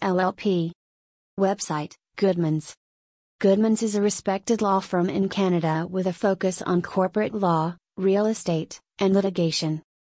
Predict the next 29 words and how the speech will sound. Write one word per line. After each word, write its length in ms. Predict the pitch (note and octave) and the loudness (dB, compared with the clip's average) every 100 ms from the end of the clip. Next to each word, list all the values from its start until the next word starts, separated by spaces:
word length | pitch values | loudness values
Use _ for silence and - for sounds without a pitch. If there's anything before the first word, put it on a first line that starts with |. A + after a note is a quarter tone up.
| _ - | _ 0
They 140 | G3 | 2
are 140 | A3 G#3+ | 4 2
known 280 | F#3 F#3 | 4 2
for 120 | F#3+ F3 | 0 -2
their 140 | E3+ | -2
strategic 640 | - E3 - F3+ F#3 G3 | -2 -4 -2 0 0 0
approach 380 | A#3 - F#3 F3 - | -2 0 0 0 -4
to 120 | F3+ | 0
legal 300 | E3+ F3 G#3 | 0 2 2
matters 420 | G#3 F3+ F3 F3 | 2 2 0 -2
and 220 | - F#3+ F3+ | -2 0 2
their 100 | F3+ | 2
dedication 640 | F#3+ F#3+ G3 F#3 - F#3 | 0 0 0 0 0 -2
to 140 | F3 | -2
client 420 | F3 F3 E3+ F3+ - | -4 0 2 2 0
success. 720 | G3+ - - E3 D3+ - - _ _ _ _ _ - | -4 -4 -2 -2 -2 -6 -8 _ _ _ _ _ -2
These 240 | G3 G#3+ G3+ | 2 2 2
law 160 | F#3+ | 0
firms 500 | F#3+ G3 F3 F3+ G3 | 0 0 2 2 0
in 140 | G#3+ G#3 | -4 -2
Canada 400 | G3+ F#3+ F3 F3 | 0 2 2 0
have 240 | F3 F3 | 0 -4
consistently 720 | - F3+ - G3+ G3 F#3+ F#3+ | -2 -2 -2 -2 -2 -2 0
demonstrated 720 | G#3 G3 G3+ G3 - F3+ F#3 | 2 2 2 0 0 0 0
their 120 | F#3 | 0
commitment 520 | F#3+ G3+ F#3 F#3 F#3 - | 0 2 2 2 -2 -2
to 180 | G#3+ | -2
excellence, 640 | F#3 F3+ E3+ D#3+ E3 - - _ | -2 -4 -2 -2 -2 -6 -14 _
innovation, 720 | G#3+ G3+ G3+ F3+ E3+ F#3 F#3 | 0 2 2 2 2 0 -2